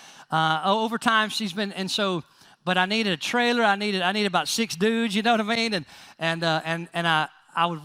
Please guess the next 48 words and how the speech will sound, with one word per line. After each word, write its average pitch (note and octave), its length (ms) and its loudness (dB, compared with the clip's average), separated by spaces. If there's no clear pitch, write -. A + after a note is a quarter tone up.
I E3+ 120 2
would F3+ 80 -2
have C#4 240 4
good D4+ 120 0
intentions, C#4 460 -2
but G3+ 160 -2
then B3+ 140 2
I A3+ 60 4
knew D#4 200 0
I C#4 80 4
couldn't, B3 300 -4
there C4 80 0
was A#3+ 120 -4
things C4+ 220 -2
I A3+ 80 0
could, - 180 -6
just G#3+ 140 -6
couldn't B3 180 -2
lift D#4 220 -2
by G3 140 -2
myself D#3+ 480 -6
anymore. C#3 440 -8
And G#3+ 200 2
so G3+ 380 -2
yesterday, F3+ 760 0
I F3+ 60 2
had F3 140 0
a E3 60 -2
friend G#3 320 -4
that D3+ 120 -10
messaged F3+ 360 -2
me D3+ 100 -4
and D3+ 100 -4
said, D#3 120 -4
"Hey, G#3 100 0
what A3 160 -4
are A3 60 -4
you G3+ 60 -6
doing?" G#3 260 -2
I D3 60 -4
said, C#3+ 200 -8
"Well, G3 140 -4
I'm G3 100 -6
just F#3+ 140 -4
sorta F#3+ 160 -6
got F3 160 -6
some F#3+ 120 -12
things." E3 160 -6